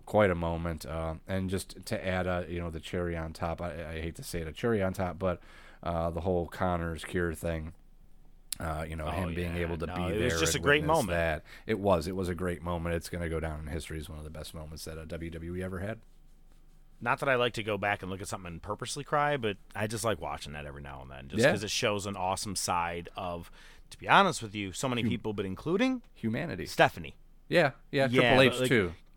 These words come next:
Speaker 1: Yeah.
Speaker 2: Yeah, but both of them, you know. But man, him pinning him and punching, or punching Triple H and pinning him, I loved that. You know, it was just a cool moment, and all the,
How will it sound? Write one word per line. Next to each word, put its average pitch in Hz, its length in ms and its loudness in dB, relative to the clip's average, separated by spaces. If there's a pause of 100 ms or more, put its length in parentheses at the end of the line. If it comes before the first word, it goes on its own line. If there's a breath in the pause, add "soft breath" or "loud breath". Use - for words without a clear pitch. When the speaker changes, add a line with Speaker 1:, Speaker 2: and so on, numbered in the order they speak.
(140)
Speaker 1:
Yeah. 87 220 -4 (340)
Speaker 2:
Yeah, 131 320 6
but 127 280 0
both 151 280 8
of 110 120 -2
them, 95 240 0
you 110 80 2
know. 117 240 4
But 113 260 6 (260 soft breath)
man, 139 280 4
him 139 240 2
pinning 131 360 10
him 131 160 0
and 98 100 -4
punching, 113 460 -4
or 117 80 4
punching 120 320 -2
Triple 117 220 -2
H 117 140 -2
and 101 80 -10
pinning 113 240 -2
him, 110 220 -2
I 113 100 2
loved 87 320 -4
that. 67 280 -10
You 101 80 -6
know, 107 200 2
it 110 60 0
was 117 120 -2
just 127 180 0
a - 40 -8
cool 131 200 0
moment, 113 300 2
and 113 80 -2
all 117 160 6
the, 110 240 4